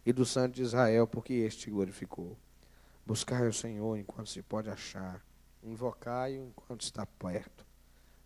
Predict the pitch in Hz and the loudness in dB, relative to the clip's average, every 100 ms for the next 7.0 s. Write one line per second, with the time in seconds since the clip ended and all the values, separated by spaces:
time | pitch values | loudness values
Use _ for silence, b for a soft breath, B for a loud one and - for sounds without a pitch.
0 | - 123 135 123 - - - - - 110 | 6 10 10 8 -4 -10 -18 -14 -10 2
1 | 120 95 92 107 117 - - 120 113 117 | 2 2 0 0 0 -4 -8 -6 -6 -8
2 | 113 120 123 104 101 104 147 - 135 - | -8 -8 -8 -6 -6 -6 -6 -6 -6 -2
3 | 135 - 131 - 123 110 98 - - b | -4 -4 -10 -8 -8 -8 -10 -12 -20 b
4 | b b b b - 110 110 117 120 - | b b b b -2 2 4 4 2 0
5 | 120 - 123 107 107 101 - - 113 104 | -2 -2 -6 -2 0 -2 -4 -10 -10 -6
6 | 107 107 - - 104 95 101 110 107 107 | -6 -4 -6 -4 -4 -2 2 4 4 0